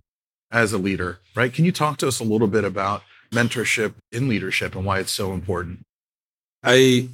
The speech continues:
Speaker 2: believe there's a path for folks to have an open dialogue and communication with people who are in the positions that you wanna be in.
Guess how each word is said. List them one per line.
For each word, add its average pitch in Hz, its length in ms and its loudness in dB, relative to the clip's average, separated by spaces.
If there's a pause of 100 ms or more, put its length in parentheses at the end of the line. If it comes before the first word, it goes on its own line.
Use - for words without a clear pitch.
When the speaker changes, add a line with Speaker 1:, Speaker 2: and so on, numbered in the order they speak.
(680)
Speaker 2:
believe 147 360 6
there's 139 260 6
a 120 120 2
path 117 680 0 (340)
for 117 160 0
folks 110 600 2
to 107 500 4
have 120 180 2
an 123 140 2
open 127 340 2
dialogue 98 720 -2 (380)
and 110 100 -2
communication 113 840 2
with 107 300 -2 (140)
people 156 400 4
who 135 160 4
are 127 120 4
in 131 180 0
the 123 60 0
positions 117 580 -2
that 107 120 -2
you 104 100 0
wanna 101 180 -6
be 95 220 -4
in. 78 180 -16